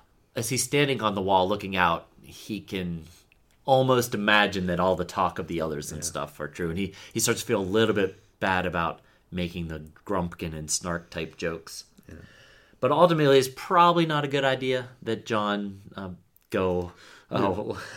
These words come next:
Speaker 1: <laughs> especially with that fresh scent of summer clinging to him.
Speaker 2: Exactly.
Speaker 1: He's gotta get rid of that before he considers doing any such thing.
Speaker 2: All right, so give me some background on the Long Night then. 'Cause
Speaker 1: Yeah.
Speaker 2: the Long Night, well, you couldn't tell when,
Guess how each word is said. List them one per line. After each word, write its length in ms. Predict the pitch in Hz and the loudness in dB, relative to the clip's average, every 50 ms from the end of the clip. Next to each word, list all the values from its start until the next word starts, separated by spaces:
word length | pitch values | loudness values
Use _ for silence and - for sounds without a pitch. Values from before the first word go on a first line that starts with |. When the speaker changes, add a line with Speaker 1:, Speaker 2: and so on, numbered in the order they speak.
| - - | -4 -2
Speaker 1:
<laughs> 300 | 156 - - - - - - - - - - - | -2 -2 0 -4 -4 -4 -10 -16 -18 -18 -14 -12
especially 420 | - - 123 123 123 - - 127 | -4 2 2 2 2 2 0 2
with 200 | 117 120 117 120 - | 2 2 0 0 2
that 260 | 104 101 92 - - _ _ | 2 2 2 0 -6 _ _
fresh 260 | _ - 107 104 - - | _ 0 0 0 0 -2
scent 220 | - 107 98 92 | -4 -4 -4 -4
of 80 | 78 - | -4 -4
summer 360 | - - 104 95 95 98 90 | -2 -2 -2 -2 -2 -4 -6
clinging 380 | 87 - 104 95 95 101 101 92 | -6 -8 -8 -6 -6 -8 -6 -4
to 80 | 101 101 | -4 -2
him. 40 | 101 98 101 | -2 -2 -4
Speaker 2:
Exactly. 220 | 98 95 95 92 92 - - - _ | -6 -8 -12 -14 -16 -20 -20 -20 _
Speaker 1:
He's 80 | - - | -10 -4
gotta 180 | - 90 87 | -4 -4 -2
get 160 | 87 95 78 98 | -2 -4 -2 0
rid 120 | 101 92 | -2 0
of 60 | 85 | 2
that 220 | 92 92 95 - - | 2 0 0 0 -2
before 260 | 85 - 92 90 90 | -8 -6 -4 -4 -4
he 60 | 87 | -4
considers 460 | 87 92 92 90 - 92 90 90 87 | -6 -10 -12 -8 -6 -6 -6 -6 -6
doing 260 | 101 95 92 95 95 | -4 -4 -4 -4 -4
any 180 | 95 101 104 101 | -4 -4 -4 -4
such 280 | 101 - 113 104 107 - | -2 -2 -2 -2 -4 -4
thing. 320 | - 107 104 101 101 98 - - - - - - - - _ _ - - - - - - | -6 -6 -6 -6 -8 -12 -18 -20 -20 -20 -20 -20 -20 -20 _ _ -20 -20 -20 -20 -8 -4
Speaker 2:
All 60 | 123 120 | -2 -2
right, 80 | 113 | -2
so 80 | - 156 | 2 4
give 60 | 180 | 4
me 60 | 185 175 | 6 6
some 140 | 180 160 | 6 8
background 380 | 143 147 147 143 135 135 135 135 | 8 8 8 8 6 4 4 4
on 80 | 131 127 | 2 2
the 60 | 120 | 4
Long 340 | 120 123 123 120 117 113 113 | 4 4 4 4 2 0 0
Night 340 | 113 110 110 107 101 - | 0 -2 -2 -4 -6 -8
then. 120 | - 101 98 | -10 -6 -2
'Cause 80 | 156 | 2
Speaker 1:
Yeah. 320 | 180 226 240 240 220 202 131 | 2 4 4 2 2 4 6
Speaker 2:
the 80 | 139 | 8
Long 280 | 143 156 170 170 151 147 | 8 10 10 8 8 8
Night, 420 | 156 165 147 117 107 110 104 - - _ _ _ _ _ _ | 8 8 8 8 6 2 -2 -2 -8 _ _ _ _ _ _
well, 160 | - 143 143 | -6 -6 -6
you 180 | 123 110 131 127 | -6 -10 -12 0
couldn't 280 | - - 170 139 113 - | 4 4 4 4 2 0
tell 300 | - 156 147 147 131 120 | 6 8 10 10 10 8
when, 220 | 117 110 104 | 6 2 0